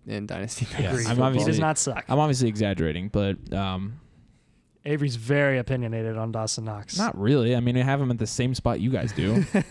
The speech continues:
Speaker 3: <laughs> But you're, like, strongly
Speaker 1: Yeah.
Speaker 3: against
Speaker 1: We all
Speaker 3: him.
Speaker 1: have him at thirteen.
Speaker 2: We all have him in the same
Speaker 3: Yes,
Speaker 2: spot. I'm just
Speaker 3: yes.
Speaker 2: as strong as you guys.
Speaker 3: <laughs>
Speaker 2: I was
Speaker 1: Yeah.
Speaker 2: just, I just
Speaker 1: No, I
Speaker 2: saying he sucks for fun.
Speaker 3: <laughs> Okay, okay.
Speaker 2: Uh,
Speaker 1: Yeah.
Speaker 2: but in all reality, I think he sucks.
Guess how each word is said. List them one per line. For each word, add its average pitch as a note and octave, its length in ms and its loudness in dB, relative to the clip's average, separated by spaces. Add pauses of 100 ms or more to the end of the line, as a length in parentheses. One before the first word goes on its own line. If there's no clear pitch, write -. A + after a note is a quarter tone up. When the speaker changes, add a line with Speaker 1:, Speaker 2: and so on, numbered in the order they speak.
(160)
Speaker 3:
<laughs> - 420 -8
But C#3+ 180 0
you're, D#3 180 2
like, A#2+ 280 -2
strongly A#2 1400 -2
Speaker 1:
Yeah. G#2+ 60 -4
Speaker 3:
against A#2+ 300 -2
Speaker 1:
We D#3+ 100 4
all D3+ 140 4
Speaker 3:
him. D#3 60 2
Speaker 1:
have D3 180 2
him C3+ 120 0
at - 140 -4
thirteen. - 380 -4
Speaker 2:
We D3+ 140 0
all D#3+ 180 2
have F3 160 0
him F3+ 120 2
in D#3+ 60 2
the C#3 60 2
same B2 140 2
Speaker 3:
Yes, B2 140 0
Speaker 2:
spot. B2+ 260 2
I'm B2 120 0
just C#3+ 200 2
Speaker 3:
yes. C3 80 0
Speaker 2:
as - 40 -8
strong C3 300 0
as G#2+ 120 0
you B2+ 120 0
guys. - 320 -8 (360)
Speaker 3:
<laughs> - 340 -4
Speaker 2:
I D3+ 80 2
was F3+ 100 4
Speaker 1:
Yeah. D3+ 60 4
Speaker 2:
just, A2+ 180 -6
I A#2+ 100 -2
just C#3 120 0
Speaker 1:
No, C3+ 200 4
I A2 100 2
Speaker 2:
saying C3+ 140 2
he B2+ 60 0
sucks C3 220 0
for G#2+ 100 -4
fun. A#2+ 300 0 (120)
Speaker 3:
<laughs> A3+ 300 -2
Okay, C#3 420 -4
okay. D#3 240 -4 (240)
Speaker 2:
Uh, C3 380 4 (340)
Speaker 1:
Yeah. A2 420 -8
Speaker 2:
but C#3 180 4
in C#3 60 4
all C#3 120 4
reality, A#2+ 340 4
I G#2+ 40 0
think G#2+ 120 -6
he F2+ 60 -6
sucks. - 320 -6